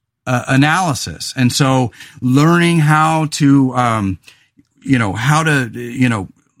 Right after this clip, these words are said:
what's your usable portion of a product? Like, say you have carrots. Well, you can't use the skins and you can't use the stems. And so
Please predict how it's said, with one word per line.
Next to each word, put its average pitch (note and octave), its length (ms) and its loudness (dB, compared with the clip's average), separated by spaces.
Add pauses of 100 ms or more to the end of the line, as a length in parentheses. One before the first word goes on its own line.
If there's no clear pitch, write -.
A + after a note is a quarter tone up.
(200)
what's D#3+ 340 -2
your E3+ 100 2
usable D#3 640 4
portion D#3 520 0
of C3+ 100 2
a B2+ 80 -2
product? C#3 560 -2
Like, A#2 160 -4
say D3 140 0
you C#3 160 2
have B2+ 180 0
carrots. A2 560 -4 (300)
Well, A#2 80 -4
you B2 100 -2
can't D#3+ 420 2
use C#3 300 2
the A#2 100 -8
skins D3+ 560 2
and A#2 140 0
you A#2+ 80 -2
can't D3 300 0
use C#3 240 0
the A#2+ 80 -6
stems. C#3 500 -2
And A#2+ 100 -4
so A#2+ 360 -4